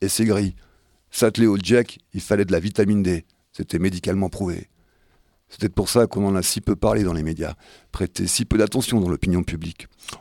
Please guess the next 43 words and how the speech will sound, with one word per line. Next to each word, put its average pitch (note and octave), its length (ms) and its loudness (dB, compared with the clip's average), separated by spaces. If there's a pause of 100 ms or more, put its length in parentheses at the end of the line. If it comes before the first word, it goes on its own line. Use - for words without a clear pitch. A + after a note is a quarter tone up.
(140)
En G#2+ 80 2
Suisse A#2 240 0
romande, A#2+ 340 4
ça G2 140 2
a F#2+ 40 4
même G2+ 220 2
pas G2 140 -2
fait A2 140 0
une F#2 100 2
manchette. F2 420 -2
C'est F#2 240 -2
dire G#2 240 2
le D#2+ 120 -2
niveau F#2+ 260 -2
de F#2+ 80 -2
priorité. F2 560 -6 (1300)
Bon, E2+ 340 0 (680)
je - 120 -16
vois F2 120 -2
qu'il F2+ 160 -2
y - 20 2
a - 20 2
une E2+ 80 0
assez E2 200 -4
bonne F2 220 0
mobilisation, E2 760 -2
là, D#3 220 0
avec B2+ 240 -6
l'Ukraine. D3 480 -2 (640)
De - 100 -4
partout, F2 340 -2
ça F2 200 0
se - 120 -6
lève A2 320 4
et D#2 280 0
vas-y F2 240 -2
les F#2 100 2
sanctions. B2 680 0 (500)
La B1+ 160 0
Fédération A2 800 2
internationale G#2+ 800 2
des E2 180 2
chats B2+ 340 2